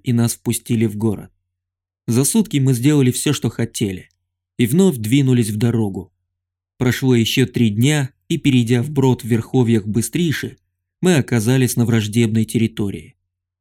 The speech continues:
Оставалось самое, на мой взгляд, трудное: проскочить степи, по которым кочевали сагареки. Вояки они не очень, оружие, как говорили наши проводники, плохое – да и численностью своей похвастаться не могли.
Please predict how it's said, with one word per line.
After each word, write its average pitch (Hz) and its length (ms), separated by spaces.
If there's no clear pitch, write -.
Оставалось 156 560
самое, 165 420
на 135 140
мой 143 180
взгляд, 123 500
трудное: 135 580
проскочить 123 520
степи, 131 540
по 113 80
которым 170 340
кочевали 123 540
сагареки. 110 720
Вояки 127 400
они 117 180
не 113 140
очень, 123 460
оружие, 165 420
как 123 280
говорили 120 460
наши 120 300
проводники, 117 560
плохое – 120 680
да 190 80
и 123 160
численностью 131 680
своей 117 380
похвастаться 117 720
не 110 120
могли. 104 440